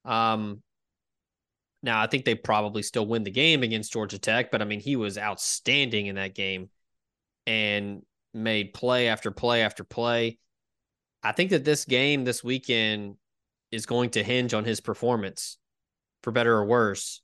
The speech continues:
Um, you know, <laughs> no pressure over there, Jackson Dart, but,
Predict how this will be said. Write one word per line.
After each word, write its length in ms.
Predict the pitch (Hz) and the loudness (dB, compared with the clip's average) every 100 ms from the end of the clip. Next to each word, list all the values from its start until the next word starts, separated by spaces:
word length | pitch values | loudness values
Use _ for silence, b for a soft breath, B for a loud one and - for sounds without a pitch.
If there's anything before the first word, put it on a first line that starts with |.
| _ | _
Um, 500 | 104 95 92 90 90 _ | -6 -6 -6 -10 -18 _
you 120 | 113 | -10
know, 120 | 95 92 _ _ | -8 -10 _ _
<laughs> 600 | - - _ _ - - | -20 -20 _ _ -20 -4
no 80 | 120 | -2
pressure 460 | 120 139 131 127 107 | 2 2 4 4 2
over 140 | 104 | 2
there, 160 | 101 98 | 0 -2
Jackson 420 | 95 98 92 101 | -2 -4 -4 -8
Dart, 300 | 95 95 95 | -8 -6 -6
but, 180 | - 92 | -8 -12